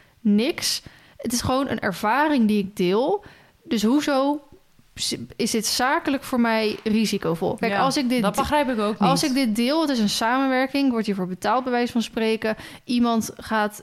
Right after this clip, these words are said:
Speaker 1: ehm, ook zo'n reading doen en er komt, eh, weet ik veel, iets heel heftigs uit en die stelt mij aansprakelijk, ik zeg maar wat. Ten eerste vind ik dat al heel raar dat je dat doet.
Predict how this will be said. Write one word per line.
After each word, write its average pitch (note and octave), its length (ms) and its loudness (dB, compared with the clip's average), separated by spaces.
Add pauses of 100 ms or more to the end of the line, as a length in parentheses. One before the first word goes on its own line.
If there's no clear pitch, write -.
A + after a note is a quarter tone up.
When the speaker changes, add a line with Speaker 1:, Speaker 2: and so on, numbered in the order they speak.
(140)
Speaker 1:
ehm, G3 400 0 (480)
ook C4 180 0
zo'n C4 200 0
reading A#3+ 380 2
doen A#3 220 2
en G#3+ 100 2
er G3+ 60 4
komt, G#3 320 2
eh, G3+ 80 2
weet G3 220 0
ik A#3+ 120 -4
veel, A3 120 0
iets A3 100 0
heel C4+ 320 4
heftigs B3 420 -2
uit B3 260 0
en A#3+ 60 2
die G#3+ 100 2
stelt A3+ 280 0
mij G3+ 220 2
aansprakelijk, E3 580 -6
ik - 100 -10
zeg E3+ 160 -4
maar F3 100 -4
wat. D#3+ 220 -4 (320)
Ten G#3 140 -2
eerste A3 220 0
vind G#3+ 120 0
ik G3+ 60 0 (100)
dat - 100 -2
al F3 240 0
heel F3+ 340 2
raar F3 180 0
dat F3+ 140 -2
je F#3+ 80 -2
dat F#3 100 0
doet. A3+ 300 -2